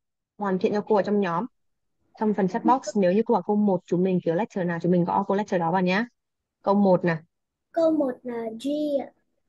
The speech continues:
Speaker 1: Đúng rồi, bởi vì theo từ gì ạ, Lucy?
Speaker 2: Ờ, từ
Speaker 1: Gì
Speaker 2: câu
Speaker 1: đấy? Goat.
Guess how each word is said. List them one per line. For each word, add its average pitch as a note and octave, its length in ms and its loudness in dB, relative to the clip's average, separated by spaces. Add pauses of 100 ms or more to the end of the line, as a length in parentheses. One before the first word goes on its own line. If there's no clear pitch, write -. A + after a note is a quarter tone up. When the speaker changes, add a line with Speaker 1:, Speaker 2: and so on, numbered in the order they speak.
(420)
Speaker 1:
Đúng F3 200 -2
rồi, G3+ 140 2
bởi F3 120 4
vì F3+ 180 4 (140)
theo G#3+ 240 -2
từ F3 140 0
gì E3+ 200 2
ạ, E3 200 -2
Lucy? F#3+ 500 0 (380)
Speaker 2:
Ờ, B3 300 -8
từ B3 80 -4 (100)
Speaker 1:
Gì F#3+ 80 -2
Speaker 2:
câu F#3 120 4
Speaker 1:
đấy? F3 240 0 (760)
Goat. F#3+ 360 2